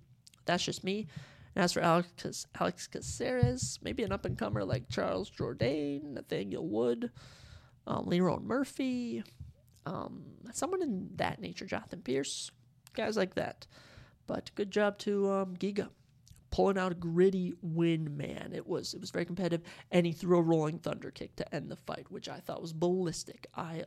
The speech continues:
loved it. Giga, Giga was going crazy, and he had this funny fake out on the mic where he was like, "Guys, I've, I've just, I've been gone for so long. I just wanna, I just wanna say, say, I just wanna say something, guys." Like, he was getting all emotional.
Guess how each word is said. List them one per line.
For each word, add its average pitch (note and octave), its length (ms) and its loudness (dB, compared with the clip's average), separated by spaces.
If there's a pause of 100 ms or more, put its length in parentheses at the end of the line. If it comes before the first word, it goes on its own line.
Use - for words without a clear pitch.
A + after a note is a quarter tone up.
loved - 320 -8
it. - 120 -18
Giga, E3 480 -2
Giga G3+ 200 0
was E3+ 160 4
going D3 180 -4
crazy, E3+ 360 -6 (340)
and F#3+ 100 4
he G3 80 0
had B3 160 4
this B3+ 200 -2
funny G#3+ 360 2
fake - 260 2
out F2+ 140 4
on G2+ 140 2
the F#3 80 0
mic F2 480 -2 (400)
where E3+ 100 6
he F3+ 80 10
was E3 140 6
like, D3 260 2 (1200)
"Guys, E3 400 -2 (140)
I've, C#3 240 2 (800)
I've D3 140 4
just, - 260 0
I've D#3 80 2
been E3 160 -4
gone F3+ 240 4
for F3 140 4
so D#3+ 180 4
long. D3 400 2 (580)
I - 140 0
just E3 240 0
wanna, F3+ 320 -2 (100)
I - 40 -8
just - 160 -4
wanna D3+ 100 2
say, - 140 0
say, - 320 0 (240)
I F3 40 -2
just F3+ 140 0
wanna F#3 120 0
say D#3+ 200 -2
something, - 400 -6
guys." D#3 480 -4
Like, - 140 -6
he F#3+ 60 4
was E3+ 100 6
getting E3+ 160 4
all D#3+ 100 4
emotional. D#3+ 460 0